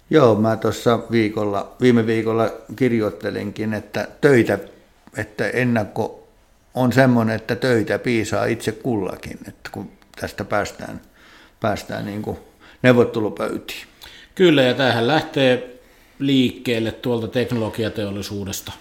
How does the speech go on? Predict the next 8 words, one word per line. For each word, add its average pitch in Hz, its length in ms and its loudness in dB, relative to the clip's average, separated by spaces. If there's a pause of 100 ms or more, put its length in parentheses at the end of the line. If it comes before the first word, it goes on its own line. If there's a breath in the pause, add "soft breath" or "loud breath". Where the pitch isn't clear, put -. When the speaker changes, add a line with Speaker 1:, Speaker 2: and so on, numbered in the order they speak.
(640 soft breath)
Speaker 2:
Tässä 117 260 0
on 113 300 -2
vähemmälle, 127 380 4
tokihan 117 540 2
siellä 135 220 2
on 127 300 2
siis 104 240 -4
ravintola-, 113 600 0